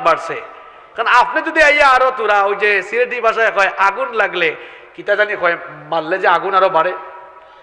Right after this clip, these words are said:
গুড়ার মতো কিতা, এটার নাম কিতা সিলেটি ভাষায় কয় যে ফাউল হইছে? বুই, ইয়েস, তারা যেন আইয়া বুই সিটা মারে আর একটু, আরো ঝাপ করি ধরো। ইলা কিছু মানুষ আছে নি?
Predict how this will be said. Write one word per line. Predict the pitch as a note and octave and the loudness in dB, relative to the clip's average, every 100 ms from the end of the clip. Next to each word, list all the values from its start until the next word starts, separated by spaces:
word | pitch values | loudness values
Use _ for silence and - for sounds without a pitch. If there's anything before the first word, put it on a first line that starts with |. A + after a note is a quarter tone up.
| _ - C3+ | _ -20 -6
গুড়ার | F3 F#3 F3+ | 2 2 2
মতো | E3+ G#3 | -4 -8
কিতা, | F#3+ G3+ | -6 -6
এটার | G3 G3+ | -6 -4
নাম | G#3+ | -4
কিতা | G3+ G3 | -4 -8
সিলেটি | D#3+ F3 G3+ | -6 -6 -8
ভাষায় | G3+ F#3+ F#3+ | -8 -8 -8
কয় | D#3+ | -10
যে | D3+ | -10
ফাউল | E3+ | -12
হইছে? | E3 - - - - - - | -12 -20 -20 -20 -20 -20 2
বুই, | F4 F#4 D4 G3 A#3 | 6 6 4 2 4
ইয়েস, | D#4 D4+ - - - - - - - - - | 6 4 -2 -12 -12 -14 -16 -20 -20 -20 0
তারা | A3+ C#4+ | 2 4
যেন | C#4+ | 4
আইয়া | D#4 D4 | 4 4
বুই | C#4 E4+ C#4+ | 2 0 -2
সিটা | A#3+ A#3 | 0 0
মারে | D#3+ D#3+ | 0 -6
আর | D3 | -8
একটু, | C3+ - - - - - | -10 -16 -20 -20 -20 -6
আরো | F3 A3+ | -2 -2
ঝাপ | F#3+ - F4+ - | 2 2 2 -2
করি | C#4+ B3 | -2 2
ধরো। | G3 D#3+ - - - - - _ _ _ _ - - | 0 0 -6 -18 -20 -20 -20 _ _ _ _ -16 -2
ইলা | B3 | 0
কিছু | A#3+ A3 B3 | 0 -2 2
মানুষ | A#3 A3+ | 2 4
আছে | A3 | 4
নি? | A3 | 2